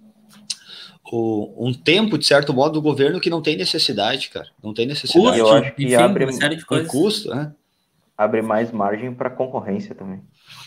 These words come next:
Speaker 1: Claro, a gente sabe que a concorrência fortalece, né? A concorrência
Speaker 2: Uhum.
Speaker 1: fortalece. E aí, quando tu tem um serviço desse, extremamente burocrática a agência, ah, não é, não, é, é extremamente defasada,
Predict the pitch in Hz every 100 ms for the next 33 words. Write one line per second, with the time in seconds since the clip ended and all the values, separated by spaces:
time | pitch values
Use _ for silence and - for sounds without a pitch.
0 | - - 139 156 120 120 139 139 151 -
1 | 131 127 127 135 143 139 131 120 120 127
2 | 95 98 - _ _ _ - 95 - 101
3 | 107 113 131 127 123 123 104 107 - -
4 | - - - - 113 117 135 123 131 143
5 | 151 151 139 135 123 123 120 - - 131
6 | 180 151 139 151 135 117 147 151 131 117
7 | 117 - - 101 101 101 104 - - -
8 | - - - 98 107 107 104 107 101 80
9 | - _ _ - 123 147 214 170 151 139
10 | 117 95 - 110 113 147 117 - 76 -
11 | 76 65 - 143 165 160 160 135 156 160
12 | 127 120 110 101 85